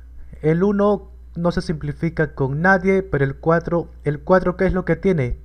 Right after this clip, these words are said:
Tiene mitad, ¿verdad? Lo único que tiene es mitad, o sea, solo se le puede dividir exacto entre dos.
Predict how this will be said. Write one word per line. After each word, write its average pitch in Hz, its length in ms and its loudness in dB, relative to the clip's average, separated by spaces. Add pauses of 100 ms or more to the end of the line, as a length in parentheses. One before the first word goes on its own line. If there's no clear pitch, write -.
Tiene 180 340 0
mitad, 139 440 2
¿verdad? 123 340 8
Lo 160 160 4
único 214 340 2
que 147 100 0
tiene 156 220 0
es - 140 -6
mitad, 131 400 2
o 123 100 -6
sea, 160 220 2
solo 202 340 2
se 175 160 2
le 147 120 2
puede 175 280 0
dividir 147 400 -2
exacto 143 480 0
entre 117 260 -2
dos. 113 320 -4